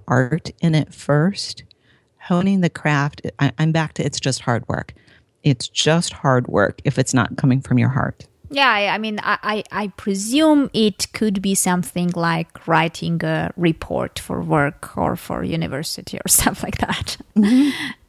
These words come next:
Speaker 2: It's,
Speaker 1: Yeah.
Speaker 2: it's a, you know, unexciting, dry kind of thing that you just have to do and you, you just put it together and hand it over. <laughs>
Speaker 1: I see so many business people that approach writing a book that way. They, they're told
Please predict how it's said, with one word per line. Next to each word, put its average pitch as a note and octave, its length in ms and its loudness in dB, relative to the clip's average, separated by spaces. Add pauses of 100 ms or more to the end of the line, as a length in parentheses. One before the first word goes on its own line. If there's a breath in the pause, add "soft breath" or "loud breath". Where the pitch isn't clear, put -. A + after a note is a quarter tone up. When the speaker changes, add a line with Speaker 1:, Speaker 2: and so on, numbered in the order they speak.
Speaker 2:
It's, E3+ 280 -6
Speaker 1:
Yeah. - 100 2
Speaker 2:
it's E3+ 220 -6
a, E3+ 120 -8
you F3+ 120 -4
know, E3 180 -4
unexciting, F#3 1040 0
dry E3+ 500 0
kind E3+ 280 -6
of E3 80 -10
thing E3+ 420 -2
that E3 240 -4
you E3+ 60 -2
just - 220 -2
have D#3 320 -4
to E3 120 -2
do D#3 320 2
and D3+ 260 -2
you, D#3 120 -4
you E3 220 -2
just - 260 -4
put E3+ 160 2
it D3+ 160 -4
together D#3 480 0
and C#3+ 160 0
hand D#3+ 220 2
it C#3+ 100 -2
over. C3 260 0
<laughs> - 1300 -4
Speaker 1:
I G3 80 4
see G3 240 2
so E3 400 4
many D#3+ 240 2
business D3 440 0
people C#3+ 340 -4
that C#3 120 2
approach C#3+ 520 -2
writing C#3+ 220 4
a C#3+ 60 0
book D3 300 0
that C#3+ 220 -2
way. B2 220 4
They, C3+ 280 2
they're C#3 260 2
told F#3 760 0